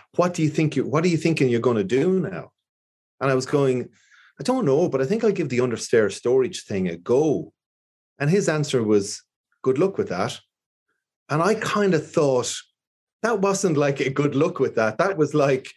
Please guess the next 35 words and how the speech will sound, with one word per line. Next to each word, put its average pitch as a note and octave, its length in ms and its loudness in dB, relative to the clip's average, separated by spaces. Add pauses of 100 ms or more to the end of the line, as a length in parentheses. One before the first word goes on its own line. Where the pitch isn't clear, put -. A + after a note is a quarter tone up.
(220)
"I'll C#3+ 100 2
say D#3 260 0
a C3+ 60 2
little A#2 220 -2
prayer D#3+ 360 0
for C3+ 220 0
you A2 160 0
if A2+ 120 -4
you C3 80 0
think C3+ 220 0
that'll C#3 360 0
work." B2 420 -2 (480)
Um, C3 460 0 (300)
but, F#3 120 2
like, E3+ 380 -2 (140)
you F3 160 -2
know, D#3+ 320 2 (1200)
it, D#3 320 0
so E3 420 0 (600)
if G#3+ 200 2
I, G3+ 220 0 (280)
if F3 200 2
two G#3 200 0
thousand F#3 420 2
and, B2+ 260 0
if C#3 140 -2
the D3 80 0
collapse F3 340 0
of D#3 60 -4
two F3 160 -2
thousand C3+ 340 0
and A2+ 100 0
nine A2 380 -2
didn't G2+ 220 0
happen, G2 360 -4